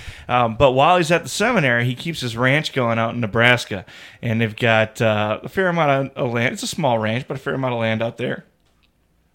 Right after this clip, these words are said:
And they invited me out to go, um, spend a week or so with them. And so,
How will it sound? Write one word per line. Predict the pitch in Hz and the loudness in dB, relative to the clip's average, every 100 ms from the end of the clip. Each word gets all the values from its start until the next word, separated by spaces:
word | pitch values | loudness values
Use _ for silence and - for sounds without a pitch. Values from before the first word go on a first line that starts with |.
| - | -4
And | 123 | 0
they | 120 | 0
invited | 110 127 120 | 2 2 2
me | 117 117 | 2 0
out | 117 117 | 0 -4
to | |
go, | 107 113 110 107 - - - - | -2 2 2 0 -8 -20 -20 -14
um, | - 104 101 101 104 | -8 -6 -4 -6 -8
spend | - - 123 120 | -10 -2 0 0
a | |
week | 110 120 131 | -2 -4 -4
or | |
so | - 120 | -2 0
with | 110 107 | 0 0
them. | 113 113 110 | 0 0 0
And | 107 | -4
so, | 107 113 104 | -2 -2 -2